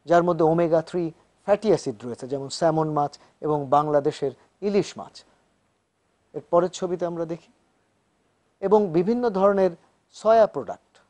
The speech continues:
বিভিন্ন ধরনের সয়া দুধ বা সয়া প্রোটিন, এগুলো ডায়াবেটিস রোগীদের জন্য বিশেষভাবে উপকারী। এর পরের ছবিতে আমরা একটু দেখি বিভিন্ন ধরনের তেল, বিশেষ করে ফ্ল্যাক্সিড অয়েল, সূর্যমুখীর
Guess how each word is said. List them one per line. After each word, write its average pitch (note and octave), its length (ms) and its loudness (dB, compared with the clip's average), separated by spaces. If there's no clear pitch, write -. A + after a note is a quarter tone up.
বিভিন্ন E3 260 -6
ধরনের E3 280 -4
সয়া D#3+ 400 4
দুধ D3 400 -2
বা C#3+ 120 -2
সয়া D3 320 -2
প্রোটিন, D3+ 500 -6
এগুলো G#3 320 -2
ডায়াবেটিস D#3 540 0
রোগীদের C#3+ 300 0
জন্য C#3 220 -2
বিশেষভাবে C#3+ 640 -4
উপকারী। G#2 380 -14
এর D3 120 -20
পরের F3 220 2
ছবিতে F3+ 360 -4
আমরা F3 180 -2
একটু E3+ 200 -10
দেখি E3 280 -10
বিভিন্ন B3 400 -6
ধরনের F3+ 520 0
তেল, C3+ 280 0
বিশেষ F3+ 260 -8
করে F3+ 200 -4
ফ্ল্যাক্সিড G3 640 -4
অয়েল, E3 340 2
সূর্যমুখীর F#3 720 -2